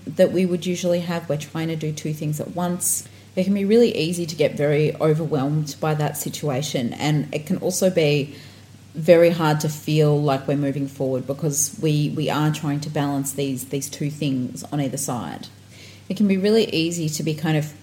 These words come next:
scrambling through this period and just trying to get everything done and not really thinking about that process. And I think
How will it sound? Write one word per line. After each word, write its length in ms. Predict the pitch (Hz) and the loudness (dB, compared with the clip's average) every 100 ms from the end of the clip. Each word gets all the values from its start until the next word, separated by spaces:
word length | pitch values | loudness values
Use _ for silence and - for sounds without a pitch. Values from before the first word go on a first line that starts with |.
| - - | -20 -4
scrambling 840 | - - 175 156 175 185 175 170 | 0 2 2 2 4 4 2 -2
through 240 | 160 165 160 | -4 -4 -2
this 180 | 180 | -4
period 460 | - 175 165 214 269 | -4 0 4 4 2
and 400 | - 160 156 156 | 0 0 2 2
just 640 | 156 151 - - - - | 2 2 0 -2 -6 -12
trying 460 | - 180 170 160 156 | -6 -2 0 0 -2
to 100 | 156 | -4
get 220 | 156 165 | 0 2
everything 480 | 156 156 156 156 151 | 2 0 -2 0 0
done 400 | 151 151 156 156 | 2 2 2 2
and 180 | 147 160 - - - - | 2 0 -6 -18 -20 -4
not 320 | 190 196 202 190 | 6 6 6 4
really 260 | 202 190 | 4 4
thinking 720 | 185 - 170 160 175 165 160 - | 2 -2 -2 0 -2 0 -2 -2
about 460 | 151 151 151 151 | 0 2 2 0
that 220 | 151 - | -4 -4
process. 640 | - 143 147 160 339 - - - - - - - - | -4 -4 -2 -2 -4 -6 -12 -18 -20 -20 -20 -20 -8
And 100 | 180 | 2
I 60 | 208 | 2
think 380 | 208 254 254 | 4 0 -2